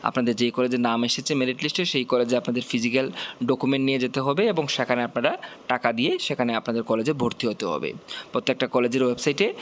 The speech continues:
আপনাদের কী কী ডকুমেন্ট লাগবে এবং কত ফি লাগবে, সেই অনুযায়ী আপনারা, মেরিট লিস্ট অনুযায়ী আপনারা ভর্তি হতে পারবেন। তো যাদের মেরিট লিস্টে নাম আসেনি, আপনারা অনেকেই আমাকে এসএমএস করেছেন Instagram-এ যে, "স্যার, আমরা এখন কী করব, আমাদের কী করতে হবে?" তো আপনাদের যাদের মেরিট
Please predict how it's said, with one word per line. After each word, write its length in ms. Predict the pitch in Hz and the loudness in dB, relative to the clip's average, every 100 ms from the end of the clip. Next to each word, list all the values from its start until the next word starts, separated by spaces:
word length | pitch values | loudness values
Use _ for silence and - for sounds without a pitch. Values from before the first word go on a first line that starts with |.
| - | -4
আপনাদের 340 | 117 120 127 120 | -2 0 0 0
কী 160 | 131 | 0
কী 100 | 127 | 0
ডকুমেন্ট 420 | 120 113 127 143 | 0 0 2 2
লাগবে 340 | 131 127 135 302 - - | 2 2 0 -2 -2 -6
এবং 180 | 120 117 | -4 -2
কত 220 | 127 127 127 | 0 0 0
ফি 200 | 127 131 | 0 2
লাগবে, 320 | 123 139 311 | 2 2 0
সেই 200 | - 127 | 2 2
অনুযায়ী 340 | 120 113 117 | 2 2 2
আপনারা, 300 | 113 - 165 | 2 2 2
মেরিট 300 | 247 127 113 | 2 0 -2
লিস্ট 180 | 123 - | -4 -2
অনুযায়ী 220 | 117 117 | 0 0
আপনারা 240 | 117 156 180 | 0 0 0
ভর্তি 320 | 123 - 117 | 0 0 -2
হতে 160 | 110 | -2
পারবেন। 340 | 113 101 78 50 - - - - - | -2 -2 -2 -8 -10 -12 -12 -6 0
তো 100 | 202 | 2
যাদের 380 | 139 143 208 | 4 2 2
মেরিট 340 | 185 143 156 190 | 2 2 0 -2
লিস্টে 200 | 185 190 | 0 2
নাম 280 | 135 123 127 | 4 2 4
আসেনি, 480 | 123 120 143 120 143 - | 2 2 0 0 0 -2
আপনারা 360 | 123 - 131 120 | -2 0 2 4
অনেকেই 360 | 123 123 175 | 2 2 2
আমাকে 300 | 165 156 156 | 2 0 0
এসএমএস 320 | 127 127 123 | 0 -2 -4
করেছেন 320 | - 127 123 127 | 0 0 0 -2
Instagram-এ 520 | 123 127 123 123 131 | -2 0 2 2 0
যে, 120 | 127 | -2
"স্যার, 260 | 123 131 151 | 0 0 2
আমরা 260 | 139 123 | 0 0
এখন 220 | 120 123 | 0 0
কী 180 | 123 139 | 0 0
করব, 280 | 127 131 139 | 2 0 2
আমাদের 300 | 160 135 131 | 2 0 -2
কী 160 | - 143 | -2 0
করতে 300 | 330 - 104 | -2 -2 -4
হবে?" 220 | 85 - - - - 214 202 - | -4 -6 -12 -12 -8 -8 -10 -2
তো 260 | 131 117 - - | 2 2 0 -2
আপনাদের 380 | - - 170 180 | -2 2 2 2
যাদের 260 | 151 156 143 | 2 2 2
মেরিট 200 | 135 | 0